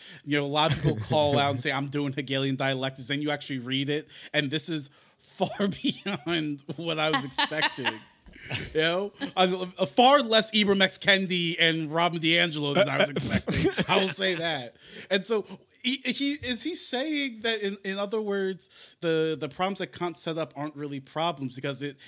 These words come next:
it actually turns out that as things appear, that is also true. That, that isn't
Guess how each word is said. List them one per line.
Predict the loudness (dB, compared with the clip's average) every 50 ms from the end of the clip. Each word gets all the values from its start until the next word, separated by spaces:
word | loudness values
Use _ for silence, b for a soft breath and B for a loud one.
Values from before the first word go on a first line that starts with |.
| B B B B
it | -2 -2 0
actually | 2 0 0 0 -2 -6 -6 -6 -8 -8
turns | -10 -12 -10 -6 -4 -2 -2 -2 -2 -2 -2 0
out | 0 2 0 0 -2 -6 -10 B B B B B B
that | -2 -2 -2 -2 -4
as | -4 -2 -2 -2 -4 -6 -6
things | -4 -2 -2 -2 -2 -4 -4
appear, | -6 -6 -8 -8 -4 -2 0 0 0 -2 -4 -6 b b b b b b b b _ _ _ -4
that | 2 2 2 2 2 2
is | 0 0 0 0 -4
also | -4 -4 -4 -4 -4 -6 -4 -4 -2 -2 -2 -4 -6 -10 -12 _ _ _ _ _ _ -8
true. | -6 -4 -4 -2 -4 -4 -6 -10 _ _ _ _ _ _ _ _ _ _
That, | 0 2 2 2 0
that | 0 -2 0 0
isn't | 0 -2 -2 -2 -4 -6